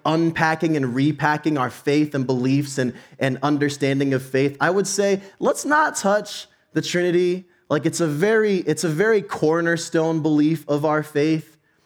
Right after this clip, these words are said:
And oftentimes a lot of weird offshoots of Christianity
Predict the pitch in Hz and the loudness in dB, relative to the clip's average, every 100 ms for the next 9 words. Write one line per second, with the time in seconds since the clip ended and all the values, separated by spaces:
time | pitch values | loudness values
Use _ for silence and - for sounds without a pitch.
0 | _ - 147 160 160 165 160 156 156 139 | _ -2 0 0 0 -2 0 0 0 0
1 | 127 135 143 143 117 131 135 143 135 110 | 0 0 0 0 -2 0 2 2 0 0
2 | 117 135 - - 139 135 135 127 131 - | -2 -2 -8 -2 0 0 -4 -8 -8 -4
3 | 139 135 - 131 139 139 139 | -4 -4 -4 0 0 2 0